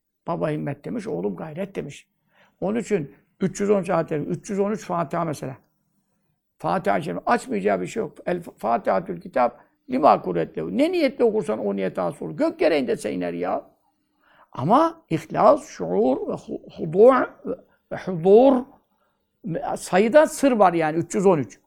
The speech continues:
Çünkü Rasuller üç yüz on üç, Talut'un ordusu üç yüz on üç, Bedir ehli üç yüz on üç. Onun için bu şifrelerden yola çıkan, e, ulema ve meşayih bu adet üzere virtleri tertip etmişlerdir.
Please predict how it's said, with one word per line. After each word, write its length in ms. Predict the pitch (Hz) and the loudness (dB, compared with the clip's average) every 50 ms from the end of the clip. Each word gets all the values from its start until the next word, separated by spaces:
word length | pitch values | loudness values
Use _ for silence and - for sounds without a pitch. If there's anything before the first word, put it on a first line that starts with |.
| _ _ _ _ _ | _ _ _ _ _
Çünkü 160 | _ _ 175 | _ _ 4
Rasuller 440 | 175 185 185 - 185 185 196 220 226 | 4 4 4 2 0 4 4 4 4
üç 160 | 233 214 - | 4 0 -6
yüz 120 | 254 240 269 | -8 -4 -2
on 100 | 233 233 | 0 0
üç, 220 | 240 247 - - - _ _ _ _ - | 0 0 -2 -8 -20 _ _ _ _ 0
Talut'un 460 | - 175 180 190 202 202 214 233 240 | 4 4 6 6 4 2 2 2 4
ordusu 400 | 233 233 226 220 226 196 - 240 | 4 4 4 2 0 -2 -2 -4
üç 180 | 226 - - | -4 -4 -4
yüz 120 | 247 214 233 | -4 -2 0
on 100 | 240 233 | 2 2
üç, 260 | 233 240 233 - - _ _ _ _ _ _ _ _ _ - | 2 0 0 -4 -10 _ _ _ _ _ _ _ _ _ 2
Bedir 300 | 147 165 165 170 233 233 | 2 4 4 4 6 8
ehli 240 | 247 240 233 226 | 8 8 8 4
üç 220 | 240 240 196 - - | 2 -2 -2 -2 -4
yüz 120 | 247 226 | 0 2
on 140 | 240 240 240 | 2 4 4
üç. 280 | 240 240 233 - - - - _ _ _ _ _ | 4 2 2 0 -6 -18 -20 _ _ _ _ _
Onun 200 | - 254 269 247 | 4 6 6 4
için 300 | 226 - - 202 190 190 | 0 0 0 0 0 0
bu 100 | 262 254 | -2 -2
şifrelerden 680 | 202 - 262 180 202 226 202 202 196 185 175 180 175 | -2 -4 -8 -2 0 2 4 4 4 4 4 0 0
yola 300 | 170 160 165 180 202 196 | 0 0 0 2 2 0
çıkan, 400 | 196 - - - 165 156 135 - - _ _ _ _ _ _ _ _ _ _ - | 0 -4 0 2 2 2 2 -4 -12 _ _ _ _ _ _ _ _ _ _ 0
e, 240 | 175 185 180 175 170 | 0 2 2 2 2
ulema 560 | 160 190 202 196 185 175 175 185 220 233 233 | 2 2 4 4 4 4 4 6 6 6 6
ve 60 | 220 | 4
meşayih 600 | 185 170 165 - - 165 147 151 180 262 277 240 - - - _ _ _ _ _ _ _ - | -2 -4 -6 -6 -4 -4 -2 0 2 0 0 0 -2 -8 -18 _ _ _ _ _ _ _ -10
bu 360 | 151 156 175 240 294 - - | -8 -2 2 2 4 4 4
adet 360 | 220 202 185 254 247 247 - | 4 6 6 4 4 4 0
üzere 520 | 214 170 160 185 170 170 160 151 156 - - - | -4 0 0 2 2 2 2 2 0 -4 -4 -2
virtleri 440 | 185 175 - - - 170 165 165 160 | -2 -2 0 2 2 2 2 2 2
tertip 400 | - 160 156 - - 151 135 - - _ _ _ _ _ - | 4 4 4 4 0 -6 -6 -6 -12 _ _ _ _ _ 2
etmişlerdir. 720 | 185 180 185 - - - - 156 151 135 135 135 - | 2 2 2 -8 -10 0 2 2 2 2 -2 -6 -8